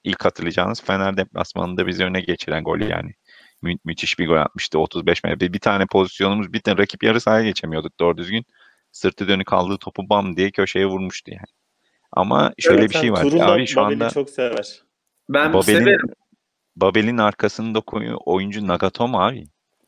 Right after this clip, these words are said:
Speaker 1: Bit-, bitik bir adam yani. Ya onun arkasında Nagatomo'yu koyup onun arkasında sol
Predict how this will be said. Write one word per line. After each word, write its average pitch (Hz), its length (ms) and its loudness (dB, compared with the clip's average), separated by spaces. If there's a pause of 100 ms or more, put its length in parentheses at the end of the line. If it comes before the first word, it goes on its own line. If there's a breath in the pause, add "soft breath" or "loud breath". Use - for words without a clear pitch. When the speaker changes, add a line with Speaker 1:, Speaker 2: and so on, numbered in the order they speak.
(1000)
Speaker 1:
Bit-, 98 340 -6
bitik 107 320 -2
bir 135 140 4
adam 82 260 0
yani. 76 320 -10 (960)
Ya 78 180 -4
onun 110 300 -2
arkasında 110 760 0
Nagatomo'yu 107 640 0
koyup 101 240 2 (160)
onun 104 320 2
arkasında 104 760 2 (100)
sol 101 340 2